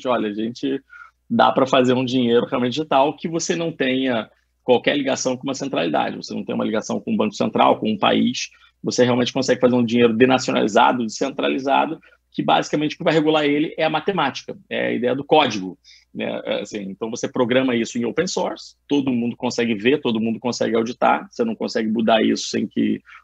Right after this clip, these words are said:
todo mundo saiba, porque na verdade é uma rede com consenso, todo mundo adota o mesmo código, e dessa forma você consegue criar, é, uma coisa que, a partir de uma coisa que parece simples, um mundo de possibilidades que aí que vem aquela história, transcende inclusive a ideia só de dinheiro,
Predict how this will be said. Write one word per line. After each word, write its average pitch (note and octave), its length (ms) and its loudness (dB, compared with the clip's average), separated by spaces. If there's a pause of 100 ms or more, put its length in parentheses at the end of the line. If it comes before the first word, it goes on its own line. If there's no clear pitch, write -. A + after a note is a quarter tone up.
todo A2 180 0
mundo A#2+ 140 -2
saiba, C#3 360 4
porque - 160 0
na G#2+ 80 2
verdade G#2 280 2
é G#2+ 40 0
uma G#2+ 200 -2
rede G#2+ 260 0
com G#2+ 140 -4
consenso, A2+ 380 -2
todo A2 140 2
mundo A2 140 4
adota G#2+ 320 4
o G#2+ 40 0
mesmo A#2 220 0
código, B2+ 400 0 (560)
e C3+ 140 6
dessa C3 320 4
forma B2 460 4
você B2+ 320 -8
consegue B2 480 -6
criar, A#2 420 -2 (340)
é, A2+ 280 -2
uma A#2 160 -2
coisa A#2+ 180 0
que, B2+ 220 -4
a - 80 -6
partir - 320 0
de B2+ 60 2
uma C3 100 0
coisa B2 180 0
que - 60 -20
parece B2 360 0
simples, B2+ 420 -2 (460)
um F3+ 300 2
mundo E3 560 4
de B2 100 -2
possibilidades A#2+ 800 2
que B2+ 320 0
aí A#2+ 320 2
que - 180 -8
vem A#2 120 2
aquela B2+ 180 -2
história, A#2 340 -4
transcende A#2 540 -4
inclusive A#2+ 460 0
a - 20 6
ideia A#2+ 220 4
só B2+ 200 2
de A#2+ 120 0
dinheiro, A2+ 320 0